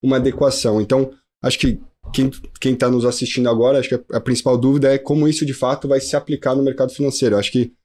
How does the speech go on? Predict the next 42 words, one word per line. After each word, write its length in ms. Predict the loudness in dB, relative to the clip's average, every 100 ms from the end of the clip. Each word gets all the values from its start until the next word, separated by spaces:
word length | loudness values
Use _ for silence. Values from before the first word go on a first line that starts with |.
| -20 -6
na 80 | 0
minha 120 | 2
opinião, 280 | 2 2 4
deve 160 | 2 0
ser 120 | 0
um 80 | 2
grande 320 | 2 2 2
desafio, 580 | 0 0 2 2 2 -4 _ _
mas 300 | 0 0 0
o 80 | -6
que, 320 | -4 -4 -4 -4
de 200 | -2 -2
fato, 440 | -2 -2 -2 -2
deve 280 | 0 2 2
mudar 360 | 2 2 0 0
pra 120 | 0
gestores 580 | 0 -2 0 2 2 0
de 60 |
patrimônio, 520 | -2 -4 -2 -2 -2
consultores 400 | -2 -6 -2 0
de 60 | 2
investimento, 400 | 0 0 0 0
até 120 | -2
mesmo, 400 | 0 0 -2 -4 _ _ _ _ -4
é, 260 | -2 0 0
assessores, 840 | -2 0 0 0 2 2 2 -2
que, 280 | -2 -2 -4 -12 _
na 140 | -4 0
minha 160 | 0
opinião, 400 | 0 -2 -2 0
deve 220 | 0 0
ser 180 | 0 0
aí 180 | 2 2
a 80 | 0
parte 360 | -2 -4 -4
do 60 | -4
mercado 420 | -4 -2 -2 -2
que 80 | -4
mais 260 | -2 -2 0
deve 220 | -2 -2
sofrer 580 | -4 -6 -2 0 2 0
ou, 180 | -2